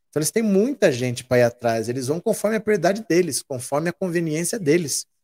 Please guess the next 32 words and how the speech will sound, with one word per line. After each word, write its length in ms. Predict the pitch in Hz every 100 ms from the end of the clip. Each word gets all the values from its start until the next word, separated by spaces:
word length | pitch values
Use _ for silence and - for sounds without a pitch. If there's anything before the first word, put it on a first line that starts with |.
| _ _ -
Eles 120 | 123
não 120 | 156
param 260 | 131 233 240
o 40 |
serviço 400 | - 143 135 127
dele 220 | 123 127
pra 160 | 127 127
fazer 260 | 127 117
o 60 | 127
que 80 | 131
o 40 |
governo 300 | 127 120 123
brasileiro 500 | 113 120 113 117 110
tá 140 | - 120
pedindo. 480 | 117 104 110 92 - _ _ -
É 100 | 175
muita 420 | 165 180 226 190
gente 300 | 135 135 127
ilegal 360 | 127 120 113 104
lá. 240 | 95 90 - _ _ _ -
Então 300 | 107 - 139
eles 180 | 175 175
vão 220 | 160 202
atrás 420 | 208 165 180 233
de 160 | - 208
um, 240 | 185 208
de 180 | 147 139
outro, 500 | 117 147 196 - 107
mas 220 | 117 139
a 60 | 147
prioridade 640 | - 160 139 139 185 175
é, 120 | 165